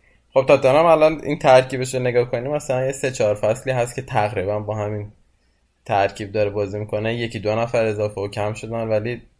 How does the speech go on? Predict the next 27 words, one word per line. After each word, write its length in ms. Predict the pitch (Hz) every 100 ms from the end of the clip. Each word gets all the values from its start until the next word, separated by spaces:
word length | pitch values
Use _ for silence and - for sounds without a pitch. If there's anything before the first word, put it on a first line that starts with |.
| _ _ _ -
تعداد 560 | 113 107 104 107 123
بازیکن‌ها 640 | 117 107 104 - 95 101 110
و 180 | 107 104
مثلاً 460 | - 92 92 107 110 _ _ _ _ _ 104 104
شاکلهٔ 500 | - 107 110 101 104
اصلی 340 | 101 - 104
تیم 160 | 104 120
ثابته. 640 | - 104 90 90 - 80 - _ _ _ _ _ _
ولی 160 | 101 131
این 220 | 135 151
فصل 360 | 147 147 147 135
اولین 280 | 123 113 127
فصلی 340 | 123 123 143
بود 160 | 139 139
که 120 | 135
هی 300 | 139 127 135
مصدوم 520 | 127 113 - 110 117
دادیم 400 | 135 135 139 127
و 240 | 117 104 104 - - - - - -
کار 180 | 113
رو 60 | 117
سخت 440 | 127 113 113 113
کرد 180 | - 92
یه 80 | 95
مقداری 340 | 92 95 90
مصدومیت 580 | 95 101 98 101 92 90
دادن، 340 | 87 85 82